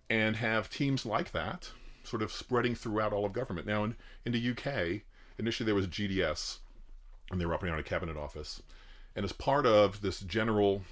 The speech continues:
cleaning up of the whole digital estate, we had hundreds and hundreds and hundreds of websites, almost as many as Australia. Australia has, I think, over twenty-two hundred at the federal level now, which is insane, right? I mean, how do you find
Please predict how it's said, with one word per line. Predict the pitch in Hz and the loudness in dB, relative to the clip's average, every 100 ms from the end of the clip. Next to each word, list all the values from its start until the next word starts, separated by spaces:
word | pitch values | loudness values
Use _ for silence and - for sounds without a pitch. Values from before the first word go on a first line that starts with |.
| - | -12
cleaning | - - 117 113 98 | -8 2 4 4 2
up | 87 73 - - - - - - | 0 -2 -8 -16 -18 -16 -16 -8
of | 90 | -4
the | 87 | 2
whole | 104 92 | 2 4
digital | 104 101 90 | 2 0 -2
estate, | 85 - 82 78 | -2 0 -2 0
we | 101 | -2
had | - | -2
hundreds | - 127 107 104 - | -2 0 4 2 2
and | 82 | -2
hundreds | 107 92 85 | -2 -2 -4
and | 82 | -6
hundreds | 107 95 82 | -4 -4 -6
of | 82 | -4
websites, | 85 90 - 76 80 - - - - - - | -2 -2 -2 -2 -4 -8 -12 -16 -18 -4 4
almost | 135 135 107 | 4 4 0
as | 104 | -2
many | 95 | 0
as | 90 87 | 0 -4
Australia. | - 82 76 67 - - | -6 -4 -4 -4 -8 -12
Australia | 87 - 110 110 | -12 -2 2 2
has, | 98 - | 2 0
I | |
think, | 80 92 - - - - - | -2 -4 -6 -16 -18 -12 -8
over | 98 | -6
twenty-two | - 101 87 87 | -4 -4 -4 -6
hundred | 101 90 78 | -4 -4 -6
at | - | -10
the | |
federal | - 78 76 71 | -6 -6 -6 -8
level | 71 69 | -10 -10
now, | 64 57 - - | -12 -14 -18 -18
which | - 127 | -8 -4
is | 151 - | -4 -2
insane, | 135 - 92 65 | -2 -2 -4 -4
right? | 76 101 - - - | -6 -8 -10 -16 -12
I | 95 | -8
mean, | |
how | 85 110 | -4 -4
do | 107 | -4
you | |
find | 90 95 87 85 - | -4 -2 -2 -2 -6